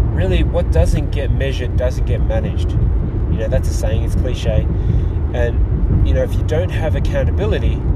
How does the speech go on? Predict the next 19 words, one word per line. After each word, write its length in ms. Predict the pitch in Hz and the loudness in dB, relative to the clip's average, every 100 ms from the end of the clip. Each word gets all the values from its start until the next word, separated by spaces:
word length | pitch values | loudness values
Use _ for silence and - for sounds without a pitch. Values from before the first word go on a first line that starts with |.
| - - - - - - | 0 -2 -2 -2 -2 -2
there 160 | 135 131 | -2 0
won't 260 | 143 151 | 0 0
be 140 | 143 131 | 0 -2
profitability. 800 | - 143 - - - - - - - - - | -2 -2 -2 -2 -2 -2 -2 -2 -2 -4 -2
And 160 | 117 - | -2 -2
I 120 | - | 2
have 160 | 127 - | 2 2
not 180 | 143 | 0
been 140 | - 143 | 0 -2
accountable 520 | 123 - 135 123 - - - - - - - | -2 -2 0 -2 0 0 0 -2 -2 0 0
to 120 | - | 2
my 160 | 135 127 | 2 2
team 420 | - - - - | 2 2 0 0
and 160 | - | 0
not 220 | - - - | 0 0 2
to 140 | - | 2
the 100 | - | 2
numbers. 460 | - - - - - - - - - - | 2 4 2 2 2 0 0 0 2 4
So 320 | - - 120 | 4 6 4